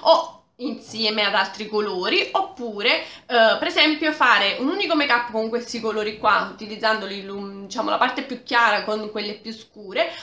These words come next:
oppure miscelarlo insieme e quindi avere un effetto proprio di occhio intenso. Poi lu-, sono luminosi, iperpigmentati, durano tanto, non vanno a finire nelle righe, mm, dell'occhio e, eh, diciamo,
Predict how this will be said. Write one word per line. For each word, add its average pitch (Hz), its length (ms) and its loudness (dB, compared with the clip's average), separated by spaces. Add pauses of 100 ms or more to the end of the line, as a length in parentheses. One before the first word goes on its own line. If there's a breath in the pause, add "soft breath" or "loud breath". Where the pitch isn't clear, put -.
oppure 285 380 -2
miscelarlo 254 540 2
insieme 302 280 0
e 226 40 -4
quindi 226 200 -4
avere 196 420 -2 (200 loud breath)
un 262 100 -4
effetto 262 380 -2
proprio 233 300 0
di 208 120 -2
occhio 262 320 0
intenso. 262 760 -2 (300 loud breath)
Poi 226 500 0 (200)
lu-, 277 180 -2
sono 226 320 0
luminosi, 240 960 -4 (260)
iperpigmentati, 294 1300 0
durano 370 600 0
tanto, 196 720 -2 (180 loud breath)
non 294 260 2
vanno 349 180 4
a 359 40 4
finire 311 420 0
nelle 226 220 0
righe, 208 800 -2
mm, 190 340 -8 (120)
dell'occhio 220 880 2
e, 381 260 2
eh, 202 840 6
diciamo, 220 360 0